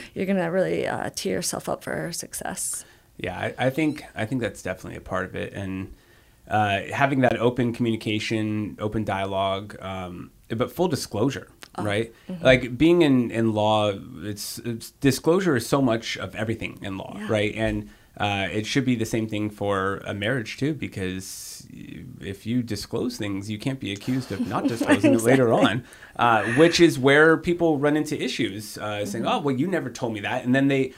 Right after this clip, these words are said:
Speaker 2: they feel resentful, uh, about things not being disclosed to them. And, and so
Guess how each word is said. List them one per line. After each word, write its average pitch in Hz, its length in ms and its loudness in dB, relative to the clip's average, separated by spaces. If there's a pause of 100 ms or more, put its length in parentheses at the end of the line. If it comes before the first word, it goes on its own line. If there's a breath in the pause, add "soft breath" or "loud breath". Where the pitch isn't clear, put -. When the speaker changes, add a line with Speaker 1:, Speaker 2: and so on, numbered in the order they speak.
(200 loud breath)
Speaker 2:
they 131 100 2
feel 156 240 8
resentful, 131 800 4 (200)
uh, 120 420 6
about 131 400 6
things 151 240 2
not 151 140 4
being 160 120 2
disclosed 214 440 0
to - 60 -14
them. - 280 -8
And, 143 380 2 (280 loud breath)
and 151 220 4
so 185 380 6